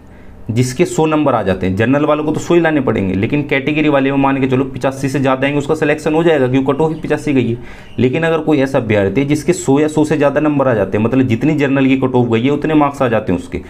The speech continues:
तो ऐसे case में क्या होगा, उस अभ्यर्थी एससी या फिर एसटी candidate को general की seat दे दी जाएगी, ठीक है।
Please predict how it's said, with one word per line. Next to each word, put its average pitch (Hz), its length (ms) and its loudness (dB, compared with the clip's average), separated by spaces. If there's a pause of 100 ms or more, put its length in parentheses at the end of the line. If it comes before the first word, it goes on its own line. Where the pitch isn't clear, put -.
(340)
तो - 60 -12 (100)
ऐसे 135 260 2
case 160 240 0
में 151 140 2
क्या 117 140 0
होगा, 98 200 0
उस 175 340 -2
अभ्यर्थी 117 580 0
एससी 127 300 0
या 127 60 4
फिर 127 220 0
एसटी 127 260 -2
candidate 123 420 2
को 160 200 0
general 139 360 0
की 147 100 2
seat 135 220 0
दे 104 120 0
दी 92 140 0
जाएगी, 82 320 -2 (520)
ठीक 160 140 -2
है। 139 60 2